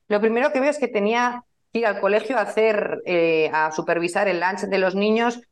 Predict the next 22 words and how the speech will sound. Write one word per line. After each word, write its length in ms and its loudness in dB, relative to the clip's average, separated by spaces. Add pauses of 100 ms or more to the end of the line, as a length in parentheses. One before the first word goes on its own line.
(120)
durante 380 -2
una 240 0
hora, 300 0
el 200 2
lunes 540 0
a 100 0
las 180 -2
once 220 -2
de 80 0
la 100 0
mañana. 520 -2 (260)
Eh, 260 -4
me 60 0
estaba 200 0
organizando 400 0
como 180 0
a 20 2
las 220 -2
ocho 240 -2
y 100 4
yo 160 2
así, 200 0